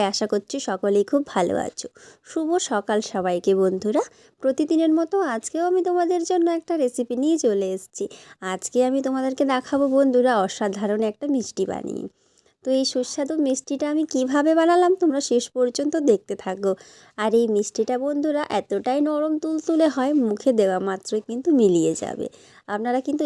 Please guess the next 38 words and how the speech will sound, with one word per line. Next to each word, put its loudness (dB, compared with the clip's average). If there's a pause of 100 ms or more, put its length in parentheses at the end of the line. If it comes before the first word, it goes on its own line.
এই 4
মিষ্টিটা 2 (100)
খেলে 6 (100)
অন্য 4 (120)
কোনো 4 (120)
মিষ্টি 0
খাওয়ার 2
কথা -2 (100)
ভুলেই 6 (100)
যাবেন। -6 (460)
আর 0
খুবই 4
সহজ 8 (100)
পদ্ধতিতে 0 (100)
বানিয়ে 2 (100)
দেখাবো। -6 (420)
রেসিপিটা 2 (100)
শেষ 4 (120)
পর্যন্ত -4 (140)
দেখার 2
অনুরোধ 6 (100)
রইল। 4 (440)
আর 0 (100)
আমার 2
নতুন 0 (100)
বন্ধুদের 4
বলবো, 0 (100)
যারা 4 (100)
এখনও -6
চ্যানেলটা -4
সাবস্ক্রাইব 0 (100)
করোনি 0
তারা 0 (100)
প্লিজ 0 (100)
তাড়াতাড়ি 0
করে 2 (100)
সাবস্ক্রাইব 0 (100)
করে 0